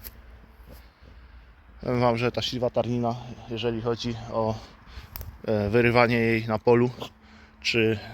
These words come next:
tam w ogóle koszenie, no to raz przebiłem koło w ciągniku przednie. A jak miałem takie kępy wyrywać, to jest masakra. Nie wiem, przydałaby się jakaś maszyna, która by to zmieliła.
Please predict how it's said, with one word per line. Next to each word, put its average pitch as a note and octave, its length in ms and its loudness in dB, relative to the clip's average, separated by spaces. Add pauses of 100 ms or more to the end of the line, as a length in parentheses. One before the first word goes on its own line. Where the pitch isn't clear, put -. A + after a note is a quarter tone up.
(220)
tam G#2+ 320 0
w A2+ 40 0
ogóle A2+ 320 2 (180)
koszenie, A#2 440 -2 (640)
no A2 80 -8
to A#2 160 4
raz A#2+ 180 6
przebiłem A#2+ 440 0
koło A#2+ 220 6
w - 40 -12
ciągniku B2 460 -2 (460)
przednie. B2 360 2 (2000)
A G#2+ 320 4 (440)
jak A#2+ 160 4
miałem A#2+ 440 4
takie A#2+ 220 -4
kępy B2+ 320 -2
wyrywać, A#2+ 460 -2
to B2 80 0
jest A2 100 -4
masakra. A2+ 420 0 (540)
Nie A2+ 60 -2
wiem, G#2 80 0
przydałaby A#2 380 4
się B2 120 2
jakaś A2+ 160 -2
maszyna, A#2 400 0
która G#2 220 -2
by G#2+ 80 -8
to A#2 100 -2
zmieliła. B2 460 2